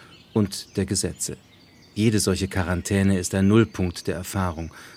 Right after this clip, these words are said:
Tag eins einer neuen Bilanz. Immer zählt man zuerst die Tage neu,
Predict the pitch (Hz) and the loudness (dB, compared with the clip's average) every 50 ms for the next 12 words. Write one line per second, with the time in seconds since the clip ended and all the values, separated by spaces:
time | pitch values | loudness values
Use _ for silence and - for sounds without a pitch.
0 | - - - 101 101 - - 101 101 104 123 113 - - - - _ _ - 98 | -10 -6 -4 -4 -4 -4 -4 -2 0 0 0 0 0 -4 -6 -10 _ _ -6 -2
1 | 95 95 95 92 92 87 90 90 90 87 98 87 82 80 78 78 78 - - - | -2 0 0 0 0 -2 -2 -2 -4 -4 -4 -4 -4 -6 -8 -8 -10 -10 -12 -12
2 | - - - - - - - - - - - - - - - 113 107 113 123 123 | -14 -20 -20 -20 -20 -20 -20 -20 -20 -20 -20 -20 -14 -4 0 2 4 4 4 2
3 | 123 - - 113 110 104 - - 104 98 95 - - 82 92 90 - - 98 - | 0 -2 0 0 0 0 2 0 0 0 0 -2 -2 -4 -4 -4 -4 -6 -8 -6
4 | - 98 92 90 87 82 80 80 78 76 76 73 | -4 -2 -2 -2 -2 -2 -2 -4 -4 -4 -6 -6